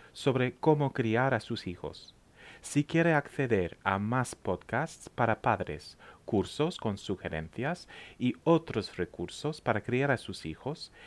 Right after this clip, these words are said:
visite family ed centre punto org. Es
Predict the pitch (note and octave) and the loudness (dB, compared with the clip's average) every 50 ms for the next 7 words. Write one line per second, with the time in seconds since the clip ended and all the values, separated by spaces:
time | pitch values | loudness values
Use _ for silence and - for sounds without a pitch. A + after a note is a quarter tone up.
0 | - - - A#2+ B2+ B2 A#2+ B2 - - B2+ A#2+ A#2+ - - - - - C#3+ D3+ | -20 -16 -6 -2 -2 0 0 0 -2 2 2 2 2 2 -4 -4 2 4 4 4
1 | D#3 D#3+ D3+ D#3 D#3+ D#3 - - A#2+ B2 A#2+ - - A2+ G2 F#2 F#2 F#2 - B2+ | 4 4 2 0 0 -2 -2 -2 -2 -2 -2 -2 0 0 2 2 0 -2 -2 -4
2 | C#3+ C3+ - - C3 B2+ B2 B2 - D3 D3 - - G#2+ G2 F2 D#2+ - - - | -4 -4 -2 -2 -2 -2 -2 -4 -4 -4 -4 -2 0 0 0 0 -2 -6 -12 -20
3 | - _ _ - - G#2 F2+ E2 - - - - | -20 _ _ 0 4 4 4 4 0 -6 -16 -20